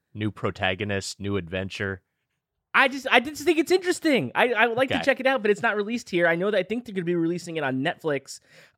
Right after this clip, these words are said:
Speaker 2: uh, in, at some point, uh, later this year. But I wanna watch it. I wanna watch it now. I've also never watched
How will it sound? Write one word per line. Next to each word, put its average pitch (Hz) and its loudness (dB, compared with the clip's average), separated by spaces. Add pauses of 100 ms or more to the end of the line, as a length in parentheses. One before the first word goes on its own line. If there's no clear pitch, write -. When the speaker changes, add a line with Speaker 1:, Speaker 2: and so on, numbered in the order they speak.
Speaker 2:
uh, 117 2 (920)
in, 147 0 (100)
at 127 -6
some 131 2
point, 131 -4
uh, 123 2
later 131 2
this 123 -10
year. 120 -2 (240)
But 127 0
I 143 0
wanna 202 0
watch 160 -2
it. - -4 (100)
I 175 -4
wanna 180 -4
watch 180 -6
it 131 -10
now. 147 -4
I've 170 0
also 233 -2
never 160 -4
watched 139 -6